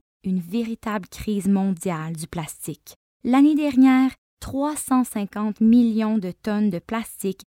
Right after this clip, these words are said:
ont été produits dans le monde. C'est énorme. D'après certaines sources, seuls neuf pour cent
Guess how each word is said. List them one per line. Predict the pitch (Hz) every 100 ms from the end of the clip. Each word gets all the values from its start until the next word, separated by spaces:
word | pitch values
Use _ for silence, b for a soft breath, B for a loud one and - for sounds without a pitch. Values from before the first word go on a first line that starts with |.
| _
ont | 226 233
été | 233 254
produits | 247 - 269 220 196 233 240 -
dans | 190 226
le | 214
monde. | 185 170 156 156 - _ _ -
C'est | - 240
énorme. | 277 240 262 330 - 160 143 - _
D'après | 240 254 262 254 302 302
certaines | - - 349 285 240
sources, | 214 - 262 285 - -
seuls | - - 262 262 -
neuf | 226 247 285 -
pour | 240 226
cent | - - 226